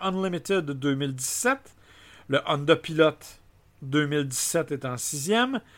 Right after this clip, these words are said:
En cinquième, c'est le Wrangler Unlimited deux mille seize. En quatrième position, le Toyota four runner deux mille seize. Le Honda C R V deux mille dix-sept est troisième.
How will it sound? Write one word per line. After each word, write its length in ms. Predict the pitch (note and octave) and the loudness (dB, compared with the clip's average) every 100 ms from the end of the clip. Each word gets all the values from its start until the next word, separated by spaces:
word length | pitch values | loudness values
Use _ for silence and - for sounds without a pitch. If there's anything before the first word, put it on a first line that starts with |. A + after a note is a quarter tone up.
| - - - | -20 -20 -6
En 180 | D3+ | -2
cinquième, 480 | D#3 A3 G#3+ G#3+ A3+ | 0 0 0 2 2
c'est 140 | F#3 E3 | 2 4
le 140 | D3+ | 4
Wrangler 380 | E3 G3+ F3 G3+ | 4 2 2 2
Unlimited 600 | F#3 E3+ F3 E3 D3 E3+ | 2 0 0 -2 -2 -2
deux 160 | C#3+ D3+ | 2 2
mille 180 | C3+ C3 | 2 -2
seize. 540 | - F3+ A3+ A#3+ F#3+ - - - - - - | 2 2 2 -4 -8 -16 -20 -20 -20 -12 -2
En 120 | F3 | 0
quatrième 480 | F3 D#4+ C#4 C4 C4 | 0 -2 0 0 2
position, 420 | A#3+ G#3 - C4 | 0 0 0 0
le 100 | E3+ | 0
Toyota 400 | - A3 G3+ C#4 | 4 4 4 2
four 400 | C4 - B3 B3+ | 0 4 4 6
runner 320 | A3+ F#3 G#3 | 2 2 2
deux 220 | E3 D#3 E3 | 2 2 2
mille 160 | C3+ | 0
seize. 480 | A#2+ C#3 F3 G#3+ - - _ _ - | -2 -2 -2 -8 -14 -20 _ _ -6
Le 140 | F3 E3+ | -2 2
Honda 280 | A3+ C4+ D4 | 2 4 2
C 300 | C#4 A#3+ G#3+ | 2 4 4
R 100 | F3+ | 4
V 200 | F#3+ A3 | 2 2
deux 140 | D#3+ | 2
mille 160 | E3+ E3+ | 0 0
dix-sept 440 | D3+ - G3+ F#3+ | -4 -2 0 0
est 60 | D3+ | -4
troisième. 680 | - D#3+ C#3+ C#3+ G3+ C#4+ | 0 2 2 2 0 0